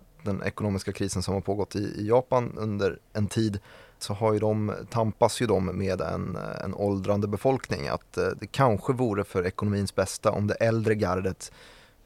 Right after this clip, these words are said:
gjorde ett litet kollektivt, eh,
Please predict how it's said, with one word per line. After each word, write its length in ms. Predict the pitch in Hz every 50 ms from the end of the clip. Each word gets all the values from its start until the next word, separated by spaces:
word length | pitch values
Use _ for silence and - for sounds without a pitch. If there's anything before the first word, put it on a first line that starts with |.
| - - - - _ _ _
gjorde 240 | - 110 104 104 101
ett 240 | - 107 - - - -
litet 400 | 98 - - - - - - - - - - - - 85 87
kollektivt, 640 | - - 107 95 92 - - 87 - - - - - - - - _ _ _ _ _ _ _ _ _ _ _ _ _
eh, 80 | -